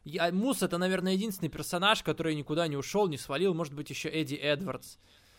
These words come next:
Но Эдди Эдвардс то-, Эдди Эдвардс в меньшей даже степени тянет роль какой-то большой звезды. Ещё про кого-то вспомнить я даже не могу.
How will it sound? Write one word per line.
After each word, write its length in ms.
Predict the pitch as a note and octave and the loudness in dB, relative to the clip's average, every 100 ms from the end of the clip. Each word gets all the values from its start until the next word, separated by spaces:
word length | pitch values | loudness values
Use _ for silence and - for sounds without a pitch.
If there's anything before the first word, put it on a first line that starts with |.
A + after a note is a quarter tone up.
| - _ | -20 _
Но 160 | D3 F3+ | -2 0
Эдди 160 | F#3+ | 2
Эдвардс 320 | G#3+ F#3 F#3 - | 2 2 -2 0
то-, 280 | A3 F#3+ | 0 2
Эдди 180 | F3 F3 | 0 0
Эдвардс 320 | G3 - G3 | 0 -2 -4
в 20 | F3 | 0
меньшей 340 | F#3+ D#3 D3+ | 0 0 -2
даже 200 | C3 B2+ | -4 -4
степени 440 | - D#3 D3+ B2+ | -4 -4 -4 -6
тянет 380 | A#2+ D3 B2+ A#2 | -4 -2 -2 -4
роль 180 | C3+ B2+ | -6 -6
какой-то 360 | B2+ A#2+ A#2 B2 | -8 -14 -10 -6
большой 380 | B2+ B2 B2+ | -6 -6 -8
звезды. 520 | B2 B2+ C#3 F#3 G#3 G3 - - _ _ - | -8 -6 -2 0 0 -2 -14 -20 _ _ -14
Ещё 380 | C#3+ - A#3 A#3+ | -10 0 4 6
про 140 | G3+ | 4
кого-то 360 | F#3+ G3+ F#3+ F#3+ | 0 2 2 0
вспомнить 480 | - F#3 E3+ D3 - | -2 0 0 0 -2
я 100 | E3 | 2
даже 240 | D3+ C3 | 2 2
не 100 | C3+ | -2
могу. 400 | C3+ B2+ B2 A#2+ | 0 0 -2 -8